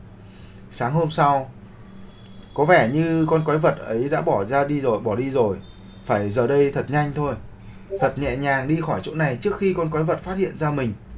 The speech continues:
Nửa ngày sau, ồ, may quá, hình như phía trước mình thấy có cái điều gì đó giống lều trại của con người để lại. Có vẻ như đã có người từng ở đây, họ đã bỏ lại đây khá vội vã mà đi đâu đó.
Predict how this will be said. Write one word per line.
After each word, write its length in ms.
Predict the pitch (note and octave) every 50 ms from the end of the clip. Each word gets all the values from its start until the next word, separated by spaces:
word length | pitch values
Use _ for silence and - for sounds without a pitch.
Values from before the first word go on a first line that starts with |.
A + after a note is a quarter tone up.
| - - - - - - - - - - - -
Nửa 200 | D3 D3+ C3 A2
ngày 220 | G#2+ A#2 A#2+ A#2 A2+
sau, 380 | - - D3+ D3 C#3+ C3+ B2+ - - - - - - - - - - - -
ồ, 340 | - C#3 C#3 D3 D3 D3+ D3 C3
may 180 | C3+ C3+ C3 A#2+
quá, 280 | A#2 A#2+ A#2+ B2+ D3+ D#3 - - - - - - - - - - - -
hình 320 | D3+ C#3+ C#3+ C3+ C3+ D#3
như 160 | F#3 F#3 F3+
phía 180 | D#3+ E3 D#3+ D#3 D#3+
trước 260 | A3 A#3 A#3 - E3+
mình 120 | D3 C3+
thấy 160 | B2 C3+ C#3
có 120 | D3 D3 C#3 -
cái 80 | F#3 F#3
điều 220 | F3+ F3+ D3+ C3
gì 160 | A#2+ A#2+ A#2+ A#2
đó 240 | A2+ A#2 B2+ C#3+ D#3
giống 220 | D3+ C#3+ E3+ G3
lều 180 | F#3+ D#3 B2+ A2+
trại 240 | A2 D3+ A2 F#2+ G2+
của 100 | G2+ G2 -
con 180 | D3 D#3 D#3
người 160 | D3+ C#3 A#2+ G#2+
để 160 | G#2 F#2 E2+
lại. 220 | G2+ G2+ C2+ - - - - - - - - - - - - - - - - - - - - - - -
Có 160 | C3 C3 D3
vẻ 260 | F3 F#3 E3 B2 A2 C3+
như 480 | D#3 E3 E3+ E3+ E3+ E3 E3 D#3+ D#3+ D#3
đã 180 | D3 C#3 D3 D#3
có 160 | D#3 D#3 E3
người 240 | F3 F3+ E3 C#3 B2+
từng 240 | D3 C#3 B2+ A#2+
ở 100 | A2+ G#2
đây, 300 | A#2+ D3+ D#3+ D#3+ D#3 D3+ D#3 - - -
họ 200 | - C#3+ C3+ B2+
đã 100 | C3+ D3+
bỏ 220 | D#3+ E3 D3 A#2
lại 240 | A#2 B2 A#2+ A2+ A2+
đây 240 | C3+ D3+ D#3+ D#3+ D#3
khá 200 | - D#3 C3 C#3
vội 240 | D#3+ F3+ F#3+ - B2 A#2+
vã 320 | C#3 B2+ B2+ D#3+ F#3 G#3 - - - - - -
mà 160 | B2 B2+ B2 B2
đi 160 | D3 D#3 D#3
đâu 180 | D#3+ D#3 D#3+
đó. 320 | C#3+ C3 B2 B2 C3+ D3+